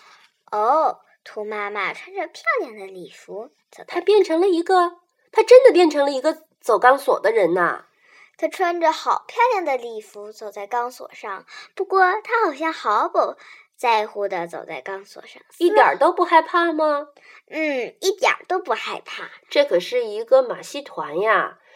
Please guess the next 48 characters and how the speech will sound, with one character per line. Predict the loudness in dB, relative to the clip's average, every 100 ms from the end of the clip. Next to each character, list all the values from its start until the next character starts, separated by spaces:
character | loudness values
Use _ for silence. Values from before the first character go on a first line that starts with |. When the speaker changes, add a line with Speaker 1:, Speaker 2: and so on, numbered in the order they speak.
| _
Speaker 2:
她 | -6 0
可 | 2
是 | 2 0
走 | 0 0
在 | 0
高 | 2 6 8 8
高 | 8 8
的 | 6 2
钢 | 4 6
索 | 4 4 4
上 | 6 4 4 4
呀。 | 6 6 4 -2 _ _ _
小 | 2 4 4
兔 | 6 6
子 | 8
哪 | 6
儿 | 6 4
去 | 0
了？ | 2 4 4 0 -10 _ _ _
Speaker 1:
小 | -10 -10 -10
兔 | -8 -6
子 | -6 -8
啊， | -10 -12 -20 -20 _
正 | -16 -14 -12
在 | -14
天 | -12 -10 -8 -8
上 | -10 -6
高 | 2 4 4
高 | 4 4
的 | 2
飞 | -2 -4 0 2 0
着。 | 0 -4 -4 -12 _ _ -8
Speaker 2:
啊， | -4 -2 0 0
它 | 0
真 | 0 0
的 | 2
变 | 2 0
成 | -2
空 | -2 -4
中 | -4 -4
飞 | 0 0
人 | 0 -8 -4
了。 | -4 -6 _ _ _ _ _ _ _ _ _ -10
嗯， | -6 -4 -2
那 | 0
么 | -2
他 | -4 -6
们 | -8